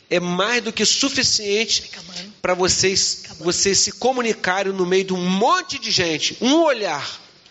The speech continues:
Speaker 1: Quem já, que já passou por essa experiência, não é verdade? Então, assim,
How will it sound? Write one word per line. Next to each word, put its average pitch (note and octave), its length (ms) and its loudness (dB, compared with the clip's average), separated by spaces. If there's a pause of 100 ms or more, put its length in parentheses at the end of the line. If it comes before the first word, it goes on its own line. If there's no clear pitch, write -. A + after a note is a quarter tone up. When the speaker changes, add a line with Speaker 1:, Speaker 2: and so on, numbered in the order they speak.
(140)
Speaker 1:
Quem C#4 220 2
já, A3+ 80 0
que E3+ 400 -4
já E3+ 180 0
passou D3 300 -2
por C#3 60 0
essa C3+ 100 0
experiência, A2 500 -2 (200)
não C3+ 80 0
é - 20 2
verdade? D3+ 400 0 (340)
Então, - 140 0
assim, G#3+ 340 0